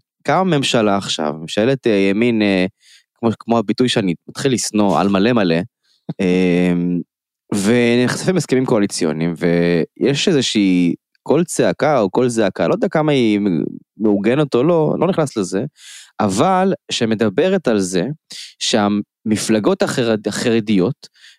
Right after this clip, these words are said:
וגם מפלגות הציונות הדתית בעצם, הם איבדו כל שליטה, איבדו כל רסן, והם פשוט חיות על חשבון משרתי המיסים ו-, וכולי וכולי. תגיד, כחברה,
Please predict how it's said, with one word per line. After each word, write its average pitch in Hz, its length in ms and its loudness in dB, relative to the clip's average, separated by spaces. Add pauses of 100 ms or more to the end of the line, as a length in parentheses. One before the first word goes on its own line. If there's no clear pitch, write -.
(120)
וגם 95 540 0
מפלגות 135 320 -2
הציונות 120 300 -4
הדתית 95 400 -2
בעצם, 95 400 -2 (640)
הם 117 420 2 (340)
איבדו 190 280 0
כל 180 140 2
שליטה, 90 300 -2 (180)
איבדו 131 220 0
כל 170 140 2
רסן, 90 460 -2 (260)
והם 107 640 0
פשוט 113 200 -2
חיות 147 340 0
על 175 100 0
חשבון 123 640 -2 (380)
משרתי 117 420 0
המיסים 165 520 0
ו-, 117 180 2
וכולי 117 300 0
וכולי. 85 340 -4 (800)
תגיד, 107 380 0 (1300)
כחברה, 107 640 0